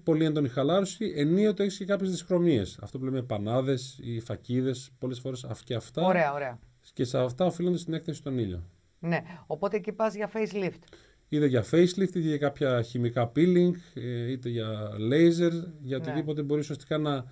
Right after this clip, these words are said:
Speaker 1: να βγάλει, ας πούμε, μια εξωτερική στιβάδα της επιδερμίδας και να βγει μια καινούρια πιο φρέσκια. Παρ' όλα αυτά, όπως είπατε πολύ σωστά, σε περιπτώσεις έντονης χαλάρωσης, μόνο η χειρουργική μέθοδος, συγκεκριμένα το
Speaker 2: Μμμ.
Speaker 1: facelift έχουν αποτέλεσμα.
Speaker 2: Μάλιστα.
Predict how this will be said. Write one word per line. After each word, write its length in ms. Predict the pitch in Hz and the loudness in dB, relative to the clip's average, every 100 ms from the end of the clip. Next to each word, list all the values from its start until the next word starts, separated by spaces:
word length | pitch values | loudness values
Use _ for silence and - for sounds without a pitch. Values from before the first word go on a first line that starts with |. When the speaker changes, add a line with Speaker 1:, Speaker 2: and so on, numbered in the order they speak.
| - _ _ | -20 _ _
Speaker 1:
να 200 | - 120 | -4 -2
βγάλει, 480 | 113 113 135 156 147 | 0 2 4 6 6
ας 120 | 123 | 2
πούμε, 100 | 131 131 | 0 -2
μια 80 | |
εξωτερική 480 | 131 - 123 120 127 | -2 -2 -4 -2 -2
στιβάδα 400 | 123 127 127 123 | -4 -2 0 0
της 120 | 117 | -2
επιδερμίδας 680 | 117 117 113 117 156 180 175 - | -6 -4 -2 -2 -2 -4 -6 -6
και 120 | 165 | -2
να 140 | 156 | -2
βγει 160 | 147 160 | -2 -2
μια 140 | 160 | 0
καινούρια 500 | 151 147 156 156 151 - _ - | 0 -2 0 -2 -4 -8 _ -8
πιο 180 | - | -4
φρέσκια. 500 | 123 131 113 - 98 - | -2 2 2 0 -6 -4
Παρ' 120 | 143 | -2
όλα 100 | 156 | 0
αυτά, 240 | 143 170 165 | 0 2 2
όπως 260 | 151 147 | 0 -2
είπατε 220 | 151 147 | 0 0
πολύ 220 | 127 131 135 | 0 0 0
σωστά, 280 | 123 160 | -2 -4
σε 120 | 160 151 | -4 -2
περιπτώσεις 480 | 135 127 156 135 | -2 -2 -2 -2
έντονης 320 | 151 147 131 - | 0 0 0 -2
χαλάρωσης, 640 | 120 135 170 170 175 - _ _ _ _ _ | -2 -2 -2 -4 -8 -12 _ _ _ _ _
μόνο 400 | - 147 156 147 | -4 0 2 2
η 80 | 127 | 2
χειρουργική 440 | 127 123 120 120 | 2 2 2 2
μέθοδος, 520 | 123 127 127 160 151 - | 2 2 2 -2 -4 -6
συγκεκριμένα 400 | 127 120 131 127 | -6 -4 -2 -2
το 80 | |
Speaker 2:
Μμμ. 60 | - | -2
Speaker 1:
facelift 440 | 143 139 147 127 131 | -2 -4 -6 -6 -4
έχουν 200 | 123 120 | -4 -4
αποτέλεσμα. 640 | 113 110 98 90 92 82 _ | -6 -4 -4 -6 -10 -14 _
Speaker 2:
Μάλιστα. 480 | 170 160 139 - | -6 -6 -8 -16